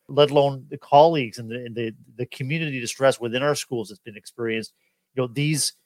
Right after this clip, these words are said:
situations lead us to fear for our safety. We're, we're anxious, we're upset. We aren't able to access that relationship brain if we're worried about our own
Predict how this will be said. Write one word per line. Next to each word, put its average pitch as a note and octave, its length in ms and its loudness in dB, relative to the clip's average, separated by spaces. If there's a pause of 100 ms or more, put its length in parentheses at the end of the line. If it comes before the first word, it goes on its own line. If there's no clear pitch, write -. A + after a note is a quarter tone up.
(360)
situations D3+ 1080 0
lead C3+ 320 -8
us F3 400 0 (340)
to C3+ 480 -4 (120)
fear C3 500 0
for B2 480 2
our C3+ 180 6
safety. C#3 500 -4
We're, A2+ 320 -2
we're A#2 120 -12
anxious, C#3 500 -4
we're B2 140 -4
upset. C3+ 480 -4 (180)
We A#2 360 -8
aren't D#3+ 180 4
able D3+ 240 2
to C#3+ 160 4
access C3 380 0
that C#3 100 -8
relationship C#3 580 -2
brain A#2+ 280 -6
if A#2+ 160 -6
we're B2 180 -2
worried C3 340 0
about A#2+ 280 2
our A#2 240 -4
own D#3+ 340 0